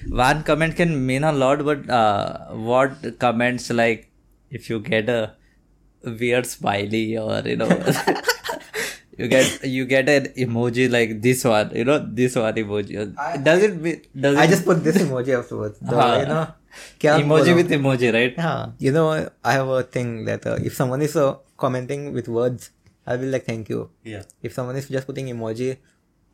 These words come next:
Speaker 2: I'll just put a heart or a
Speaker 1: Hmm.
Speaker 2: smiling. That's
Speaker 1: Yeah.
Speaker 2: all. <laughs> I don't know. It's weird. I don't, why we are talking about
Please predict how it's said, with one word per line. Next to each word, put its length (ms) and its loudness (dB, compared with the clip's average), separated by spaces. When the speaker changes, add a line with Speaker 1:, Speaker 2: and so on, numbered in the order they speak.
Speaker 2:
I'll 180 -8
just 140 -4
put 140 0
a 60 2
heart 440 -4
or 120 -6
a 80 -4
Speaker 1:
Hmm. 160 -6
Speaker 2:
smiling. 480 -8
That's 220 -10
Speaker 1:
Yeah. 60 -4
Speaker 2:
all. 100 -6
<laughs> 320 -20
I 40 6
don't 320 4
know. 80 6
It's 320 -4
weird. 180 6
I 40 2
don't, 220 -4
why 140 4
we 100 0
are 60 0
talking 240 -2
about 100 -2